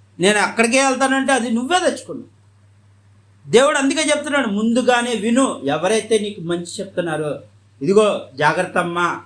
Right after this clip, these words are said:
అని ఎవరైతే నీకు చెప్తున్నారో విని విన్నావంటే అక్కడి నుంచి నీకేం పోద్ది? ప్రమాదం తప్పుకుంటావు.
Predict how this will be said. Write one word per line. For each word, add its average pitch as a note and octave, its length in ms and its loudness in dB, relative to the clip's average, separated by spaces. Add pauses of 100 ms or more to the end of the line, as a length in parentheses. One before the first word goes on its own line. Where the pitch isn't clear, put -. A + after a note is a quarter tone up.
(120)
అని D3 140 -2
ఎవరైతే F#3+ 500 0
నీకు G3+ 200 -6
చెప్తున్నారో E3+ 520 -4 (400)
విని C3 360 -6 (760)
విన్నావంటే B3 600 2
అక్కడి C4 280 -2
నుంచి B3+ 180 0
నీకేం C4 460 2
పోద్ది? C4+ 340 2 (640)
ప్రమాదం F#3 500 -2
తప్పుకుంటావు. D3+ 640 -10